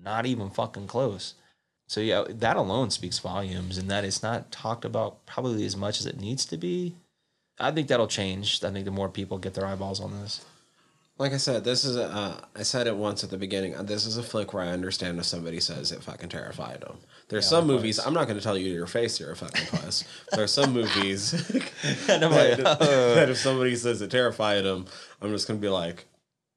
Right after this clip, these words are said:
Speaker 2: "Man, that sucks."
Speaker 1: I know. I was like, "Oh, dude, I, I, I'm trying not to judge you." <laughs> I'm kinda judging you right now, uh,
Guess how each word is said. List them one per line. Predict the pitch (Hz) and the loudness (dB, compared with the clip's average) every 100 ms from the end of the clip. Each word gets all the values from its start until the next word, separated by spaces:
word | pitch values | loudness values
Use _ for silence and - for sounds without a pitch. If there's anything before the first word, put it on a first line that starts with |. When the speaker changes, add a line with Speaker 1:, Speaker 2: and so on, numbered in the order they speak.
| _ _ - | _ _ -10
Speaker 2:
"Man, | 101 101 | -4 -2
that | 107 135 | 0 2
sucks." | 107 135 104 - - - _ _ - | 4 6 4 -2 -6 -8 _ _ -12
Speaker 1:
I | 101 | -2
know. | 101 | 0
I | |
was | 98 | 2
like, | 98 - | 0 0
"Oh, | 98 98 | 0 -2
dude, | 95 92 | 0 -2
I, | 92 104 - | 0 -2 0
I, | 110 127 - | -2 -2 -6
I'm | 110 | -8
trying | - 117 131 | 0 2 4
not | 147 143 | 4 2
to | |
judge | 139 147 143 | 4 2 4
you." | 156 147 - - | 2 2 0 -6
<laughs> | - - 117 - _ - _ _ _ - | -6 -10 -14 -14 _ -20 _ _ _ -18
I'm | 98 | -10
kinda | 117 214 190 | -4 0 2
judging | 143 160 127 | 2 2 0
you | 95 | -2
right | 87 67 | -4 -4
now, | 82 | -4
uh, | 78 92 | -4 -4